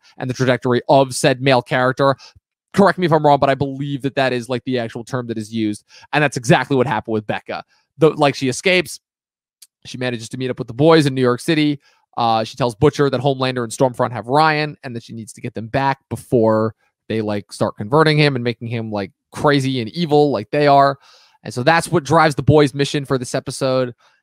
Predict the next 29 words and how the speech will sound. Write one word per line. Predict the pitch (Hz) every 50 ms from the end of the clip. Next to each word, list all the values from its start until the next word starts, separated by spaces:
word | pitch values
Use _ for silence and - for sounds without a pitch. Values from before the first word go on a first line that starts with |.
| _ -
And | - 113
unfortunately, | 120 - - 180 180 - - 170 170 165 165
at | 156 -
the | 151 147 147
end, | 147 143 143 143 143 139 131 123 _ _ _ _ _ _ _ _ _ _
and | - 117 120
now | 135 147 139
we're | 131 147
getting | 135 151 147 135
into | 127 120 127
really | 120 139 143 135 123
big | 120 120
spoiler | - - - 123 120 117 117
territory | - 139 117 113 - 127 113 113 117
here. | 127 117
So | - 123 120
again, | 120 135 123 117 110
bear | 117 120 135
with | 143 139 123
us, | 120 113
people. | - 123 113 - 120 110
If | 110 107 -
you | 127 120 107
have | - 135 139 143 151
not | 151 147 147
seen | - - 151 139
this | 139 135 -
episode, | 135 127 123 117 - 113 107 107
please | - - 139 135 117 104 98 -